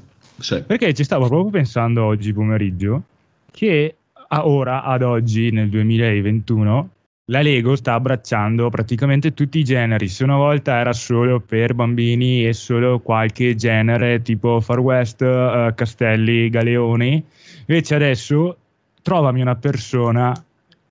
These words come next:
Speaker 2: vabbè, io, lo, io ce ne ho una che conosco a cui proprio i Lego non piacciono, però trovami un'altra persona che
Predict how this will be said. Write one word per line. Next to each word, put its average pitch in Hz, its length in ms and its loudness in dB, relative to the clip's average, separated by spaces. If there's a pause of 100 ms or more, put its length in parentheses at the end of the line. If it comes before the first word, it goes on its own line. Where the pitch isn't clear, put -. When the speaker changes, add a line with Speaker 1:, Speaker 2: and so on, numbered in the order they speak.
(180)
Speaker 2:
vabbè, 117 240 0
io, 107 120 -2
lo, 95 120 -4 (480)
io 98 160 -2
ce - 160 -6
ne 95 120 0
ho 92 120 0
una 95 380 -2 (720)
che 110 120 -2
conosco 107 560 0
a 104 80 0
cui 101 220 -2
proprio 101 300 -2
i - 20 -2
Lego 98 260 0
non 104 220 0
piacciono, 107 560 -2 (440)
però 135 340 2
trovami 143 360 0
un'altra 147 380 0
persona 135 720 -2
che 180 440 -2